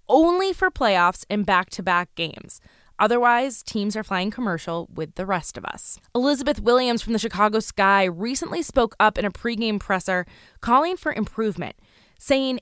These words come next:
it is one of the most pressing issues the league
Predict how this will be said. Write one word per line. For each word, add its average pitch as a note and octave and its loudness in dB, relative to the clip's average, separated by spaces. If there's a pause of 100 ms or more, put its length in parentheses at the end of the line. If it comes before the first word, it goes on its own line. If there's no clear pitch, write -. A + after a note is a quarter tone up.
(220)
it C4 -2
is A#3+ -2
one B3 2
of B3+ 0
the B3 -4
most C4+ -2
pressing A3+ -4
issues E3+ -6
the - -8
league F#3+ -4